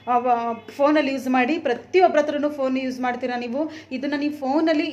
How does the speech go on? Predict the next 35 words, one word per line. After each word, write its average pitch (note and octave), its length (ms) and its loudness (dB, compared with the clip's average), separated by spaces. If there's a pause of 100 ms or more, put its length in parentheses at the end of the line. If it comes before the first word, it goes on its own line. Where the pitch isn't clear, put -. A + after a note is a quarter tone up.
ಈ - 20 -6
ಥರ C4 240 -2
ಒಂದು B3+ 180 -4
ಸಣ್ಣ B3+ 240 -4 (100)
ಸಣ್ಣ C#4+ 140 -6
ಪುಟ್ಟ C#4+ 160 -6
ನೀವು C4 420 -8
ಗೊತ್ತಿಲ್ಲ A#3+ 480 2 (100)
ಅಂದ್ರೆ C#4 180 0
ನೀವು C#4+ 260 -4
ಕಲಿಬೋದು A#3 460 -2
ಈ A3+ 60 -2
ಥರ. A3+ 180 -4 (800)
ಬನ್ನಿ, B3+ 180 0
ಇದರಲ್ಲಿ D#4 240 2
ಯಾವ B3+ 160 6
ರೀತಿ C4 220 -2
ಅಂತ B3 140 -4
ನಾನು A3 200 -6
ಹೇಳ್ಕೊಡ್ತೀನಿ. G3+ 480 -8 (3250)
ನಿಮ್ಮ F#4+ 280 4 (160)
ಎದೆ D#4 220 4
ಸು-, D4+ 180 -8
ಇವಾಗ E4 220 2
ನನ್ D4 180 4 (200)
first D4+ 200 2
ನಾನೇ D4+ 200 4 (120)
ಇದನ್ನೇ C#4+ 180 0
ತಗೋತೀನಿ. C4 480 0
ತರ್ಟಿ D4 540 2 (180)
ಏಟ್ D#4 140 -2 (100)
ಎದೆ C4+ 180 2
ಸುತ್ತಳತೆ A3+ 420 -2
ಇದೆ, G3 200 -6 (1400)
divided C#4 440 2